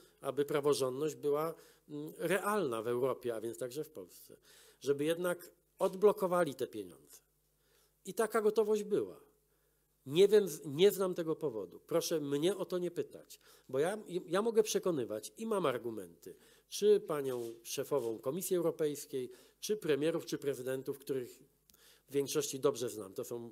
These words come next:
mm, y, y, y, często moi dobrzy, dobre koleżanki, koledzy. I oni przyjmują często moją argumentację. Ale jakoś nie mam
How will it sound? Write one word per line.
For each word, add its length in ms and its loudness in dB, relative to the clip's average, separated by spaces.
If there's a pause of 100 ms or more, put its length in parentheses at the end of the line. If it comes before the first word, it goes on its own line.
(120)
mm, 140 -10 (460)
y, 40 -8
y, 20 -8
y, 1160 -10 (680)
często 380 0
moi 240 -6
dobrzy, 580 -6
dobre 260 -4
koleżanki, 520 -6
koledzy. 400 -12 (540)
I 100 -2
oni 200 -2
przyjmują 680 2
często 340 -8
moją 240 -6
argumentację. 760 -12 (680)
Ale 160 2
jakoś 300 0
nie 80 4
mam 240 -2